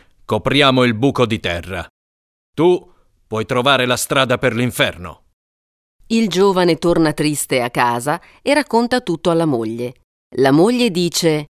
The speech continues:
Speaker 2: "È facile. Porta una talpa con te sottoterra. Lei comincia a scavare sottoterra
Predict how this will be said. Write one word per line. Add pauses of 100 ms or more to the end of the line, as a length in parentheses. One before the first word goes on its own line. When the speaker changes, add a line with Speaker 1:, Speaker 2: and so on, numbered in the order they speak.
(540)
Speaker 2:
"È
facile. (480)
Porta
una (460)
talpa (840)
con
te
sottoterra. (680)
Lei
comincia
a
scavare
sottoterra